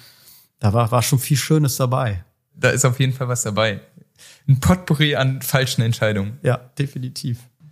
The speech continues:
Speaker 1: Und Paul Dardai finde ich aber als Trainer ganz sympathisch, muss ich sagen.
Speaker 2: Ja, der ist, der ist störrisch, muss man sagen. Also gefühlt <laughs> kann passieren, was will.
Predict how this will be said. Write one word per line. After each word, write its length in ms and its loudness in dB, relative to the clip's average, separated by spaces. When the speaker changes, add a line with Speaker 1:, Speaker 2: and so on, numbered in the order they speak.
Speaker 1:
Und 160 4
Paul 220 4
Dardai 380 2
finde 180 -2
ich 100 -6
aber 120 -4
als 120 -2
Trainer 400 -6
ganz 180 -2
sympathisch, 460 -4
muss 120 -6
ich 100 -8
sagen. 300 -10
Speaker 2:
Ja, 100 0
der 200 -2
ist, 300 0
der 80 -14
ist 160 0
störrisch, 500 0
muss 220 0
man 140 4
sagen. 500 -6
Also 240 -6
gefühlt 580 0
<laughs> 160 -20
kann 220 -2
passieren, 420 0
was 220 -2
will. 420 -4